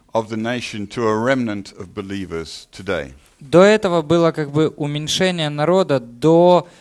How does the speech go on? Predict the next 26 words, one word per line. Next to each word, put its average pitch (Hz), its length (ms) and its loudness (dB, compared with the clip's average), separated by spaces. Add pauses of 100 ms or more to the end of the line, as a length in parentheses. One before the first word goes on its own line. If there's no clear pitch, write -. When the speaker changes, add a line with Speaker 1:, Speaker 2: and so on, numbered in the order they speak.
(220)
Speaker 2:
э, 131 400 -2
остатка. 139 800 0 (3250)
Speaker 1:
But 131 240 2
in 147 180 -2
the 135 60 0
future, 131 640 -6 (120)
there 120 140 -4
will 120 180 -2
be 117 160 -2
a 113 80 -2
national 139 500 -6
salvation 113 720 -6
of 104 120 -16
the 95 80 -12
Jewish 92 340 -12
people. 101 340 -12
Speaker 2:
Но 151 140 4
в 135 100 -6
будущем 180 520 -2
произойдет, 151 640 -4
э, 135 320 0
национальное 160 840 0
спасение 143 440 -4
народа 131 320 -6
Израиля. 110 480 -8 (1300)
Speaker 1:
<clears throat> - 60 -10